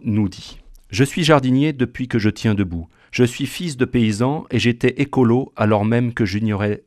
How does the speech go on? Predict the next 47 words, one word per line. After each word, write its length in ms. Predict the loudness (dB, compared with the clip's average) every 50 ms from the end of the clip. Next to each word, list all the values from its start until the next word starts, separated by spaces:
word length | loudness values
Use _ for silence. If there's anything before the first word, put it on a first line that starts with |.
| _
le 100 | -4 -2
mot. 240 | 0 0 -2 -4 -6 -10 _ _ _ _ _ _
Je 140 | -4 0 2
me 100 | 2 4
rendais 260 | 4 4 2 2 2
compte, 340 | 0 0 -2 -4 -4 -4 -8 -14 -14 _
très 200 | -2 0 2 2
jeune, 380 | 2 2 0 0 0 -2 -6 -8 -12 _ _
qu'on 100 | -4 -4
s'éloignait 460 | -2 0 0 0 2 2 2 2 2
du 100 | 2 2
naturel 500 | 2 0 0 0 -2 -2 0 0 0 0
et 60 | 0 -2
que 100 | -2 0
l'agriculture 720 | 0 0 0 -2 -4 -2 -4 -6 -6 -4 -4 -2 -2 -2
pouvait 300 | -4 -6 -4 -2 -2 -2
se 120 | -2 -2 -4
dévoyer. 480 | -2 -2 0 0 -2 -2 -4 -8 -12 -14 _ _ _ _ _ _ -20 _ _ _
Dans 120 | 2 2
les 220 | 4 4 4 2 2
années 180 | 2 2 2
cinquante 500 | 0 0 -4 -4 -2 -4 -6 -6 -8 -12 -8
et 80 | -8 -8
soixante, 600 | -6 -2 -2 -2 -2 0 -4 -6 -6 -6 -10 -18 -20 -20 -20 _ _
on 160 | 2 4 4
utilisait 440 | 4 2 0 0 0 2 2 2 2
des 100 | 0 0
produits 320 | 0 0 0 0 -2 -4
très 220 | -4 -2 0 0 2
dangereux, 520 | 2 2 0 0 0 -2 -2 -4 -6 -6 -10 _ _ _ _
même 260 | 2 4 4 4 4
si 240 | 2 -2 -4 -2 0
on 80 | 0 2
ne 100 | 2 2
le 100 | 0 0
savait 300 | 0 -2 0 0 0 0
pas 160 | 0 -2 -4
trop. 300 | -4 -6 -10 -10 -10 -10 _ _ _ _ _ _
Une 160 | -2 -2 -2 -2
fois, 400 | -2 2 2 4 4 2 0 -4 _
un 100 | -2 -2
chien 360 | 0 0 -2 0 0 -2 -2 -2 -4
est 40 | -2
venu 240 | 0 0 2 2 2
lécher 340 | 2 2 0 -2 -2 -4
une 220 | -4 -4 -4 -4 0
gamelle 460 | 0 2 2 2 2 0 0 -2 -4